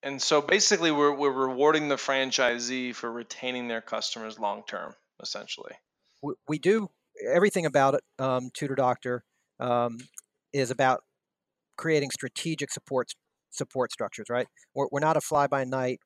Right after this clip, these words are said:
Speaker 2: one hour here, one hour there kind of operation. We're,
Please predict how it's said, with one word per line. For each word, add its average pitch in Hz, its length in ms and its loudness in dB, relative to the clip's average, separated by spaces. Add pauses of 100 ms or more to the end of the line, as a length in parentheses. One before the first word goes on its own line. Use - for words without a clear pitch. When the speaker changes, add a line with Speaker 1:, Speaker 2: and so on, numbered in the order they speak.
Speaker 2:
one 131 220 -2
hour 127 220 0
here, 123 220 -4
one 120 200 -4
hour 120 260 -6
there 117 300 -2
kind 113 220 -2
of 110 80 -10
operation. 110 520 -6 (300)
We're, 131 140 -2